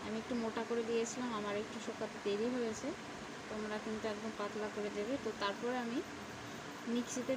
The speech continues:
পেস্ট করে নিয়েছিলাম। তো মিক্সিতে পেস্ট করে নেওয়ার পর এরকম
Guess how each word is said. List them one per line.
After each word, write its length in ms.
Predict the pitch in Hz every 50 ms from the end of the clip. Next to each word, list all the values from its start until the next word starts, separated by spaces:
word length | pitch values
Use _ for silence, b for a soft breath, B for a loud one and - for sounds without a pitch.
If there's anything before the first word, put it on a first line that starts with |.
| 240
পেস্ট 240 | - 240 262 - - -
করে 180 | - 254 233 220
নিয়েছিলাম। 520 | 214 214 214 214 220 - 220 233 240 277 330 392 403 - - -
তো 60 | - - 208 214
মিক্সিতে 320 | 214 208 - 226 214 226 214 -
পেস্ট 200 | 208 220 - - -
করে 160 | 233 220 220
নেওয়ার 260 | 220 220 220 220 214 214
পর 100 | 220 220 220
এরকম 360 | 202 196 196 196 196 240 240